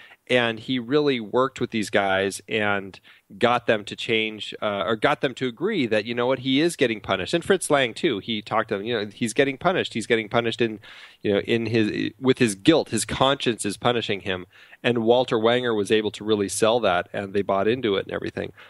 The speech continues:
But there were some other, uh, little tweaks that they had to change, and Fritz, it, it ended up creating quite a bit of tension between, uh, Fritz Lang and Walter Wanger. Um, they were in their own little distribute, or their own little production company called, uh, Diana, uh,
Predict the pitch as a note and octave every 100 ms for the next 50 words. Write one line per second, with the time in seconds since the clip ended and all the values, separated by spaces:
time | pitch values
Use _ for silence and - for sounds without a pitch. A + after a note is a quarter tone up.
0 | _ - D3+ F3 E3+ D#3+ G#3 G#3+ E3 C#3
1 | C3+ B2+ B2 B2 A#2+ C#3 C3+ - B2 G#2+
2 | G#2+ G#2 G2+ F#2+ - B2 C3 A2+ - A#2
3 | - B2 - - C#3 - D3 C3 B2 -
4 | C3 A#2 G#2+ A#2 A2 A2 G#2 - C3 B2
5 | A2 F#2+ - G#2 G2+ G#2 G2 F#2 A2+ -
6 | G#2 G#2 G2+ G2+ F#2+ G2 G#2 C3+ A#2+ G2
7 | G2+ - - _ _ - G2+ F#2+ F#2+ F#2+
8 | _ - C3 A2+ A2+ A2+ A2+ G#2+ G#2+ G#2+
9 | A2+ A2 G#2+ G2+ G#2+ - G#2 A2 B2 G2+
10 | G#2 F2 A#2 A2 - A#2 D#3+ - A2+ A2
11 | F#2+ F#2 F2+ - F2+ F2 F2+ F2+ F2 F2+
12 | F#2 G2+ G2+ F2+ F2 _ - - _ -
13 | F#2